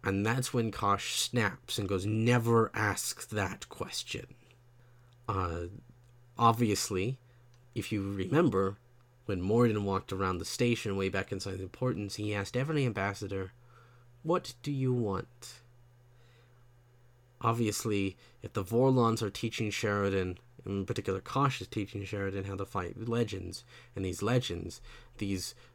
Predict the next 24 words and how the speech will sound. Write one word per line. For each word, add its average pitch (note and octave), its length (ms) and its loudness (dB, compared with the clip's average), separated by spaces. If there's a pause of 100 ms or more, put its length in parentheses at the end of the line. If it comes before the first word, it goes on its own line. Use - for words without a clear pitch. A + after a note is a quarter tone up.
(140)
creatures A2 440 0
that G#2+ 120 -2
appear A2 280 0
in G2+ 80 2
the F#2 60 2
Book F#2 200 -6
of G2 80 -6
Jaquan, A2 600 0 (120)
these - 180 -8
shadows, A2 840 0 (520)
obviously G#2 320 0
these A2 300 0
are F#2+ 60 0
legends, G2+ 580 -4 (600)
and F2+ 320 -4
what F#2+ 200 -4
do A#2 60 0
you A2+ 120 2
want A2 380 2
is F#2+ 100 -2
something G2 320 -2
important F#2+ 480 -4
to F#2+ 120 -4
them F#2+ 440 0